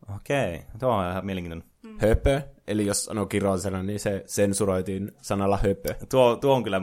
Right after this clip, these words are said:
Speaker 1: muista, tota, monet huoneet oli semmoiset, että siellä kuuluu pelkästään vaan, että höpö, höpö, höpö, höpö, kun kaikki vaan kiroili siellä menemään, tai siis yritti kiroilla. Tai
Speaker 3: Niin.
Speaker 1: sitten vaan kirjoitti höpö muuten vaan siihen chattiin, ei voinut koskaan tietää.
Speaker 3: Roolipelit.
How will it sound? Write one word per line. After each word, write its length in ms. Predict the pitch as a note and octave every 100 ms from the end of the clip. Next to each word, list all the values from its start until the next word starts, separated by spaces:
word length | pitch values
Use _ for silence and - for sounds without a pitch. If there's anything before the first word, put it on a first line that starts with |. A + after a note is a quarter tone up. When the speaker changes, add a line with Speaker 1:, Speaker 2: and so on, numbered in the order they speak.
| D#2+
Speaker 1:
muista, 400 | G2+ G2+ G2 F#2+
tota, 200 | F#2+ G2+
monet 420 | G#2+ A#2 B2 -
huoneet 320 | A#2 A#2+ G#2+ G2+
oli 100 | G2+
semmoiset, 320 | G#2+ G2+ G2
että 80 | -
siellä 140 | G2
kuuluu 200 | G#2+ G2+
pelkästään 360 | A#2 A2 - F#2+
vaan, 80 |
että 140 | F2+ -
höpö, 260 | G#2+ G2 F2+
höpö, 280 | G2 F#2
höpö, 260 | G2 G2+ F#2+
höpö, 320 | G2 G2+ F2+ -
kun 80 | -
kaikki 220 | G2+ G2 G2+
vaan 120 | F#2
kiroili 360 | G2 F#2+ E2+
siellä 180 | F#2+ E2+
menemään, 380 | F2+ F2+ F2 F2
tai 180 | F#2+ -
siis 180 | - -
yritti 320 | G2+ G2 F#2+ -
kiroilla. 300 | F#2+ F#2 F2+
Tai 520 | _ _ _ - G#2
Speaker 3:
Niin. 120 | G#2
Speaker 1:
sitten 160 | F#2 A2+
vaan 120 | G#2+
kirjoitti 280 | A#2+ A2+ A2
höpö 320 | A2 G#2+ F#2+
muuten 340 | G2 F#2+ E2+
vaan 140 | F2 F2
siihen 240 | F2 F2
chattiin, 440 | - F#2+ - F2
ei 60 | F2+
voinut 140 | G2 G2+
koskaan 280 | - G2 F#2+
tietää. 300 | F#2 F2 - _ _ _ _ _ _ -
Speaker 3:
Roolipelit. 840 | A2 A#2+ A#2+ C3+ C#3+ D3+ D3+ -